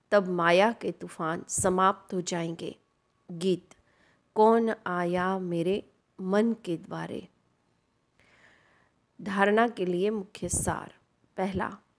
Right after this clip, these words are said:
इस पुरानी दुनिया का कंप्लीट संन्यास करना है।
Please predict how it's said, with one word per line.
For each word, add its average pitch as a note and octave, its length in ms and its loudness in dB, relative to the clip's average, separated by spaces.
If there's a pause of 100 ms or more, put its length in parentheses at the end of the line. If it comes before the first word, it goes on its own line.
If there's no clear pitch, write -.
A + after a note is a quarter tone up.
(420)
इस A#3+ 180 0
पुरानी F#3+ 460 4
दुनिया F3 400 0
का G#3+ 260 -4
कंप्लीट A#3 640 -2
संन्यास E3+ 500 -4
करना E3+ 380 -6
है। F3 280 -10